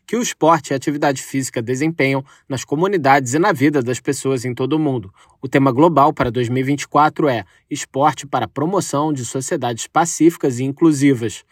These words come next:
Em comemoração ao Dia Internacional, em quatro de abril, a onu realizou um evento em sua sede, em Nova York.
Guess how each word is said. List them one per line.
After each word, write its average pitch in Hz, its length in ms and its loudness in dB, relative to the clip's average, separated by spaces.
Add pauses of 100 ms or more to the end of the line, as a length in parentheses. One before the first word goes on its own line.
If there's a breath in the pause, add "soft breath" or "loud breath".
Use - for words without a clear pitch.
(240 soft breath)
Em 113 120 -10
comemoração 170 760 2
ao 135 100 2
Dia 120 200 -4
Internacional, 139 720 -2
em 120 40 -4
quatro 117 320 -6
de 135 120 -2
abril, 139 340 0 (300 soft breath)
a 135 100 -2
onu 156 180 0
realizou 180 480 0
um 202 80 -2
evento 147 440 -2
em 117 40 -4
sua 170 200 -2
sede, 135 400 -2
em - 20 -4
Nova 123 220 -2
York. 131 380 -2